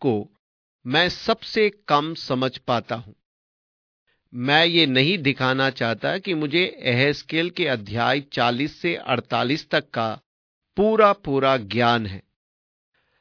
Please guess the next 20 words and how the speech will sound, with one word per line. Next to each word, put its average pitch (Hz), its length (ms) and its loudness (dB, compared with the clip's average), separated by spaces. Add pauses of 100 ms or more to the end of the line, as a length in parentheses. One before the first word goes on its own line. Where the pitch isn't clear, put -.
(140)
सच - 460 0
तो 226 120 -4
ये 135 260 4
है 143 180 4
कि 190 160 -4
मुझे 151 360 2 (180)
अन्य 170 360 0 (120)
बाइबल 131 440 0 (140)
गद्यांशों 117 680 -2
की 160 180 -4
तुलना 127 500 0
में 113 320 -6 (680)
इसे 233 360 0
समझने 135 640 0
में 190 220 0
सबसे - 640 -4
अधिक 147 460 -2
कठिनाई 123 560 -2
होती 120 400 -4
है। 98 140 -8